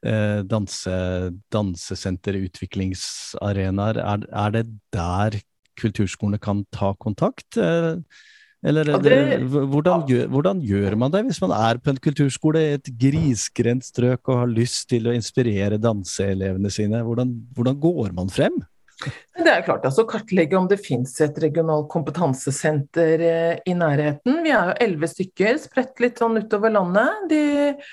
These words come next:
Speaker 2: har jo en enorm stor kompetansebank på alt som har med dans å gjøre, og de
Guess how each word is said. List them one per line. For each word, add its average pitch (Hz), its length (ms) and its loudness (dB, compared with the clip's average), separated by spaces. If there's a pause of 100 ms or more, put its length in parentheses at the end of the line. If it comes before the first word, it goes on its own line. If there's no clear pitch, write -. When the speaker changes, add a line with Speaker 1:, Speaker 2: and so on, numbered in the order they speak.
(340)
Speaker 2:
har 233 160 4
jo 226 140 6
en 226 100 0
enorm 233 640 2
stor 185 280 0
kompetansebank 190 1300 0
på 214 400 2
alt 208 300 0
som 240 220 -2
har 175 320 2
med 175 260 0
dans 139 260 0
å 170 60 2
gjøre, 170 420 2 (120)
og 196 80 -4
de 190 400 0